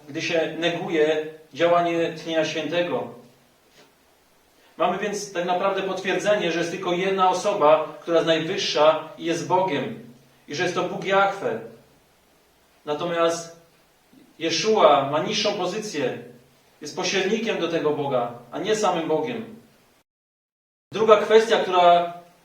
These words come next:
wiąże się z tym fragmentem z Ewangelii Mateusza,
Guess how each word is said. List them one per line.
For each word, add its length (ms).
wiąże 340
się 480
z 100
tym 160
fragmentem 560
z 40
Ewangelii 360
Mateusza, 760